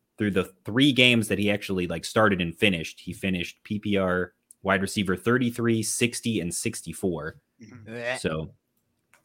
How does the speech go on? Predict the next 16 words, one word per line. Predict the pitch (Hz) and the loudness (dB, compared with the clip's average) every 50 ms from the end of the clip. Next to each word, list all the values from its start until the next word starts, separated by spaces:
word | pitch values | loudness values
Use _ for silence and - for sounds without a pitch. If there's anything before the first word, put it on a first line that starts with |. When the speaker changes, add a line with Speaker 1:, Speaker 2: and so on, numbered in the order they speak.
| _ | _
Speaker 1:
A | - 104 120 | 0 0 2
J | 113 117 107 | 2 2 0
Brown, | 92 82 98 104 101 95 90 87 82 - _ _ _ _ _ _ - _ | 2 2 2 2 2 2 0 -2 -4 -8 _ _ _ _ _ _ -20 _
high | - - - 143 151 160 151 | -6 -2 2 6 8 8 8
candidate | 113 - - 139 123 110 98 90 85 - | 6 6 4 4 6 6 4 2 -2 -4
right | 85 92 76 82 | -4 -4 -4 -4
now | 87 82 82 | -4 -6 -6
to | 85 - | -8 -8
be | - 85 | -10 -10
one | 82 95 90 87 | -8 -6 -8 -8
of | 80 | -8
the | 82 | -8
bigger | - 90 85 85 82 | -8 -6 -6 -6 -8
busts | 78 - 80 76 71 - - - - | -10 -8 -10 -10 -10 -10 -12 -14 -14
this | - - 73 - - | -12 -12 -12 -12 -12
season. | - 76 73 69 78 - - 95 | -14 -14 -16 -16 -16 -16 -16 -16